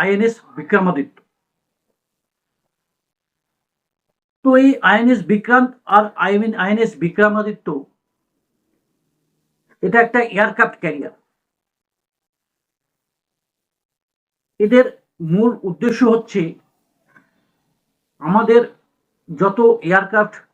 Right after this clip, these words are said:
আছে, যুদ্ধ জাহাজ আছে, যত হেলিকপ্টার আছে,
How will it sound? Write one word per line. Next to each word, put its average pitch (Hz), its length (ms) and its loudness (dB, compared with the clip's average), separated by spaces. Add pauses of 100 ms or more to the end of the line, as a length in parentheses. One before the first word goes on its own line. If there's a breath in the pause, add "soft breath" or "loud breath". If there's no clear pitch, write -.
(320)
আছে, 175 300 0 (1200)
যুদ্ধ 175 220 -4 (160)
জাহাজ 185 240 0 (120)
আছে, 151 300 -6 (2250)
যত 165 260 -2 (1700)
হেলিকপ্টার 233 560 2
আছে, 190 300 0